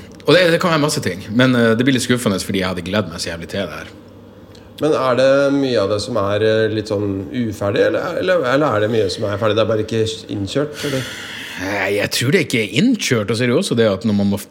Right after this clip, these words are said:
Speaker 1: ta ting ut av, eh, nei, det, det er mange ting å si.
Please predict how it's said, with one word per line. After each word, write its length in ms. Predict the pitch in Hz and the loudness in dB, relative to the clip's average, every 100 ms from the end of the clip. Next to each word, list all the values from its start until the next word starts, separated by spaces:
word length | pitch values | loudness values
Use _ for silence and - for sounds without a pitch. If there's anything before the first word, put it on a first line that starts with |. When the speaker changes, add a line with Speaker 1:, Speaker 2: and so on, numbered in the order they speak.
| - | -6
Speaker 1:
ta 180 | 135 127 - | -2 -2 -2
ting 260 | 123 104 98 | -2 -2 0
ut 560 | 135 170 95 - - | -2 -2 -2 -6 -10
av, 400 | 85 92 87 85 - 90 - - - - - - - - 95 | -6 -4 -4 -8 -14 -16 -18 -20 -20 -20 -20 -20 -20 -18 -8
eh, 640 | 95 90 87 87 87 85 82 - - - - - - - - | -6 -4 -4 -6 -8 -8 -12 -16 -20 -20 -20 -20 -20 -20 -6
nei, 100 | 92 | -2
det, 140 | 107 117 | 0 2
det 80 | 120 | 4
er 40 | |
mange 220 | 120 110 | 4 0
ting 160 | 98 90 | -4 -6
å 20 | |
si. 140 | - | -6